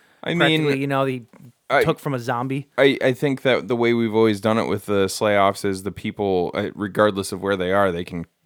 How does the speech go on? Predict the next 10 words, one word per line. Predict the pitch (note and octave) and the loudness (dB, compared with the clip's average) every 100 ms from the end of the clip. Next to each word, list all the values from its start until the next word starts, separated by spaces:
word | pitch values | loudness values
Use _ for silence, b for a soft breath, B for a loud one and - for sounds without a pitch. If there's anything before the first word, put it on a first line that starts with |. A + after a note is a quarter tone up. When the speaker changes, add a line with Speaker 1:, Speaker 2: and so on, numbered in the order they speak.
| _ - | _ -12
Speaker 1:
they | G2+ | -12
can | - F#2 - _ | -8 -10 -12 _
call | - G2+ G2+ F2+ | -4 0 2 0
upon | D2+ - G2 F#2 F#2 E2+ | -6 -8 -4 -4 -4 -6
the, | E2 E2 D#2+ - | -10 -10 -12 -6
or | F#2 | -4
they | F2+ | -4
can, | - F2+ - | -6 -8 -6
you | G2 | -6
know, | E2 D#2+ | -6 -8